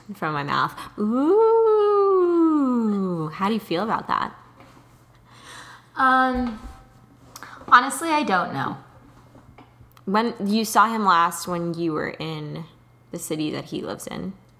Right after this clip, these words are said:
Speaker 2: Yes.
Speaker 1: Um, and how has it left since then?
Speaker 2: Um, he wanted to come visit me, and I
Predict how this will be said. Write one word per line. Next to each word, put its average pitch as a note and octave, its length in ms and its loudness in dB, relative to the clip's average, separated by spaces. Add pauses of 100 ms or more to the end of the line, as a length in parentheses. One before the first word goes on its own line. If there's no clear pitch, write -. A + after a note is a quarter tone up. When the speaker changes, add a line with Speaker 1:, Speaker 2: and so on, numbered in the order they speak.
(120)
Speaker 2:
Yes. - 580 -8 (300)
Speaker 1:
Um, E3 640 -4 (140)
and F3+ 140 -4
how F#3 220 0
has F3+ 160 -4
it F3 300 -2 (140)
left D#3+ 320 -4
since E3 340 -8
then? - 440 -8 (1080)
Speaker 2:
Um, A#3 460 0
he A#3 280 -8
wanted A3+ 320 0
to D4+ 100 -10
come F4 240 -2
visit F#3 320 -4
me, F#3+ 360 -6 (300)
and G3 80 -8
I G3 60 -6